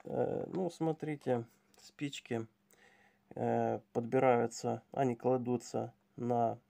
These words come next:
основу вот эту балку, да, но над балкой, э, у меня идет такая доска типа, и они все вплотную примыкают к этой доске. С этой стороны немножко будет видно.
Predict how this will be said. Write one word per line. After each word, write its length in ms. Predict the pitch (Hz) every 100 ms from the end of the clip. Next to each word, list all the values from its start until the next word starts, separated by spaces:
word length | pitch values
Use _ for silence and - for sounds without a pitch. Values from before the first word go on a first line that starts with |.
| - -
основу 520 | 120 - 123 117 117
вот 160 | 127 202
эту 240 | 226 131
балку, 440 | 113 143 175 - 113
да, 240 | 123 147 _ - - - - -
но 340 | 123 135 120
над 220 | 113 120 123
балкой, 680 | 202 220 202 175 160 143 - _ _ _ -
э, 360 | - 107 98 101 _ _ _ _ -
у 80 | 117
меня 480 | 123 127 123 117 113
идет 320 | 117 117 - _ - - _ _
такая 440 | - - 117 113 117
доска 540 | - 117 139 - 220 247
типа, 520 | - 160 - 127 127 _ _ _ -
и 100 | 156
они 220 | 156 131 127
все 360 | - 180 170 - - - _
вплотную 520 | _ - 127 180 170 131
примыкают 560 | 117 120 - 139 127
к 60 | -
этой 240 | 117 120 117
доске. 500 | 120 - 226 240 247 _ _ _ _ _ _ _ _ _ -
С 20 |
этой 200 | 113 113
стороны 380 | - - 117 117
немножко 500 | 117 117 117 - 117
будет 360 | 117 123 131 208
видно. 280 | 196 147